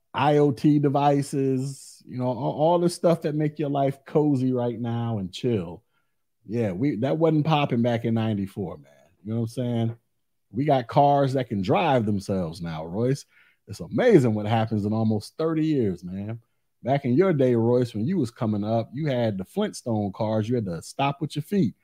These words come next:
We got Teslas out here, man. So, yeah, the I T industry has changed drastically since <laughs> ninety-four, man. But just imagine what it's gonna look like in the next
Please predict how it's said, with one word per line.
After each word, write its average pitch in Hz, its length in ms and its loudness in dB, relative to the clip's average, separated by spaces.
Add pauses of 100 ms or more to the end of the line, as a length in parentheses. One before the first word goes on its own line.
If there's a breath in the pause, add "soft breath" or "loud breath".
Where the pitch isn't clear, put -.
(360)
We 170 140 -10
got 127 300 0
Teslas 104 520 0
out 80 220 -12
here, 78 200 -18
man. 82 280 -20
So, - 200 -20
yeah, 104 240 -2 (640)
the - 140 -16
I 151 180 2
T 151 260 0
industry 135 320 2
has 95 160 0
changed 127 640 2 (120)
drastically 98 760 0
since - 240 -6
<laughs> - 100 -10
ninety-four, 90 560 -4
man. 67 300 -20 (800)
But 95 80 -12
just 120 180 -4
imagine 147 340 4
what 147 120 4
it's 131 80 -4
gonna 127 140 0
look 139 140 4
like 127 220 2
in 117 80 2
the 117 80 4
next 123 400 0